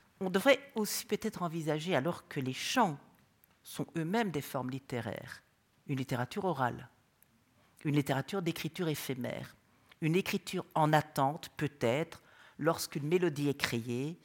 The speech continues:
puis ensuite écrite. Elle est en attente de livrer.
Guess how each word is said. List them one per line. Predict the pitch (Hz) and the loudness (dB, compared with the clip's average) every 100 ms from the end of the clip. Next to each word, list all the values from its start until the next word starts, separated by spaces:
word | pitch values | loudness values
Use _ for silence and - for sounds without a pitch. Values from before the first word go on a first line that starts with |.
| _ - | _ -10
puis | - 156 - | -6 -6 -6
ensuite | 131 - - 147 - - - | -8 -6 -8 -8 -12 -20 -6
écrite. | 139 - - - - - _ _ - | -6 -4 -10 -10 -16 -20 _ _ -4
Elle | 135 | -4
est | 131 123 | -2 -2
en | |
attente | 110 - 143 123 | -2 -4 -6 -6
de | |
livrer. | 120 - - - | -8 -10 -14 -16